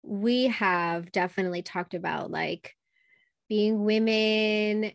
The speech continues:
curating nightlife spaces, um,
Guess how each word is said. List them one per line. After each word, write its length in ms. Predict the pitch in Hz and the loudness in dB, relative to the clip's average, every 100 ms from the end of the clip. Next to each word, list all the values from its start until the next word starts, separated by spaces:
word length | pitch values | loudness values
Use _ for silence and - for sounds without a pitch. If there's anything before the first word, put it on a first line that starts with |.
| - | -10
curating 600 | - - 233 214 220 220 | -6 2 4 4 4 4
nightlife 460 | 262 285 269 262 262 | 4 2 4 2 0
spaces, 1400 | - 277 262 247 254 247 240 226 226 220 220 208 190 - - | -2 0 2 0 -2 0 0 0 0 0 -2 -4 -8 -14 -6
um, 680 | 208 196 185 185 180 185 | 0 2 4 2 2 -2